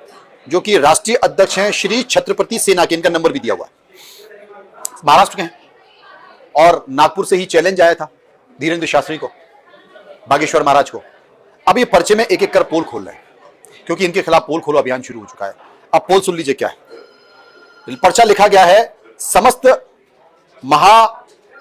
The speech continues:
महाराष्ट्रियन को और उन सामाजिक कार्यकर्ताओं, धीरेंद्र कुमार गर्ग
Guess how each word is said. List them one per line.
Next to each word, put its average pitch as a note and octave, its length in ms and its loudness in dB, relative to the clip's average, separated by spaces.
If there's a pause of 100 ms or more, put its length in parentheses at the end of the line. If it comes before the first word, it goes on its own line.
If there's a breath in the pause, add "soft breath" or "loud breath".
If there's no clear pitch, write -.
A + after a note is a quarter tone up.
महाराष्ट्रियन F3 800 2
को A#2 200 -6 (1200)
और F#3 80 6
उन G#3 160 -4
सामाजिक E3 460 0
कार्यकर्ताओं, B2 420 -2 (1800)
धीरेंद्र A3+ 340 2
कुमार A#3+ 260 2
गर्ग A3+ 260 2